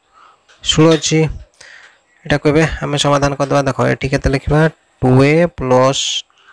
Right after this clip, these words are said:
ଏଇଟ୍ ବି ପ୍ଲସ୍ ଟେନ୍ ମାଇନସ୍, ଏ ଦେଖ, ଏବେ ମାଇନସ୍ଟା ବ୍ରାକେଟକୁ ଭାଙ୍ଗିଲେ କ'ଣ ହବ ଦେଖ, ଏଇ ଯୋଉ ମାଇନସ୍ଟା କ'ଣ ହେଇଯିବ, ଏବେ ପ୍ଲସ୍ ହେଇଯିବ, ସବୁ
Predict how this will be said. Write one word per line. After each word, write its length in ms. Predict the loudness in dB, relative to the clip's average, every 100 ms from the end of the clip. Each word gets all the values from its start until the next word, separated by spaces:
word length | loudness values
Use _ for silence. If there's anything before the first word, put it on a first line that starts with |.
| _ _ _
ଏଇଟ୍ 360 | -2 -2 -2 -2
ବି 180 | 0 2 2 0
ପ୍ଲସ୍ 480 | -2 0 2 2 -2 -8 _
ଟେନ୍ 260 | -2 -2 -4 -14 -20 _ _ _ -20 -20 _ _ _ -2
ମାଇନସ୍, 520 | -2 0 -2 -2 -4 -6
ଏ 60 | -4
ଦେଖ, 160 | -4 -2 -4 -8 _ _ _ _
ଏବେ 180 | -2 0
ମାଇନସ୍ଟା 680 | 0 0 0 0 -2 -4 -2 0 0 0
ବ୍ରାକେଟକୁ 500 | 0 0 -2 -4 -2
ଭାଙ୍ଗିଲେ 320 | 0 0 0 -2
କ'ଣ 160 | 0
ହବ 100 | 0 0
ଦେଖ, 140 | 0 -2 -6 -18 -20 -4
ଏଇ 60 | 0
ଯୋଉ 120 | 2
ମାଇନସ୍ଟା 540 | 0 0 -2 -2 -2 -2 -2 -8 -16
କ'ଣ 120 | -2 0
ହେଇଯିବ, 180 | 2 2
ଏବେ 120 | 0
ପ୍ଲସ୍ 280 | 0 0 2
ହେଇଯିବ, 180 | 2 0 -2
ସବୁ 220 | 0